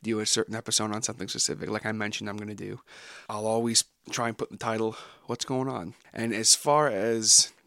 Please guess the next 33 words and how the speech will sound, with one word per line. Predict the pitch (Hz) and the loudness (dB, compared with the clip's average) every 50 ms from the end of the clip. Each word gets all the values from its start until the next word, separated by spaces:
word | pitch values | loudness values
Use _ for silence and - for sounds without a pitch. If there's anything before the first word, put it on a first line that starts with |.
| _ _ - - - | _ _ -20 -16 -8
people | - 143 127 113 | -6 -4 -4 -2
coming | - - 110 110 110 107 | -2 -2 -2 -2 -2 -2
on | 101 101 95 | -4 -4 -6
the | 101 98 | -8 -8
podcast, | - - 104 98 92 92 - - 92 95 98 98 - - - - - - - - - - - - _ | -4 -4 -2 -2 -4 -4 -6 -4 -2 -2 0 2 4 4 4 2 0 -20 -20 -20 -20 -20 -20 -14 _
you | - 113 107 | -6 -4 -4
know, | 95 92 98 - - - - - - - - | -4 -4 -6 -8 -10 -14 -20 -20 -20 -18 -12
uh, | - 95 92 87 - - | -10 -10 -8 -10 -8 -6
if | - 117 113 - | -4 -4 -4 -2
there's | - 143 151 156 | 0 0 0 0
anything | 180 185 185 180 190 175 165 | 0 -2 -2 -2 0 0 2
someone | 147 - 143 139 139 131 127 | 2 2 2 2 0 -2 -2
has | 120 123 117 127 127 120 | 2 2 4 4 4 2
that | 113 92 | 2 2
they | 123 139 | 2 2
wanna | 143 143 143 135 117 | 2 2 0 0 0
talk | - - 131 147 165 - | 0 2 2 2 2 2
about, | - - - - - - - _ - - - - _ _ _ - | -4 -8 -8 -10 -10 -12 -14 _ -20 -20 -20 -20 _ _ _ -10
anything | - - 165 180 190 180 151 - 160 151 139 | -6 -2 0 2 2 2 0 0 -2 -2 0
at | 135 131 | 0 0
all, | 123 107 92 - 87 - | 2 0 0 -2 -8 -10
you | - 110 117 117 | -6 -4 -4 -2
wanna, | 120 117 120 113 113 110 110 - - - - - - - - - - - _ _ _ _ - | -2 -2 -2 -2 -2 -4 -6 -8 -14 -20 -20 -20 -20 -20 -20 -20 -20 -20 _ _ _ _ -4
you | - 123 | -2 -2
know, | 117 101 92 98 127 - _ _ - - - | 0 -2 -4 -8 -10 -14 _ _ -20 -14 -6
come | - 143 131 127 | -2 0 2 4
on, | 120 120 120 120 | 4 4 4 4
on, | 123 117 117 120 - | 2 2 2 0 0
on | - 120 117 120 120 113 | 0 0 2 2 2 2
and | 113 110 104 | 0 -2 -2
talk | - 113 113 113 - | 2 4 4 4 4
about | 117 113 113 110 - | 2 0 0 2 2
something, | - - 110 110 - 113 113 113 | 2 2 0 0 -2 -4 -6 -6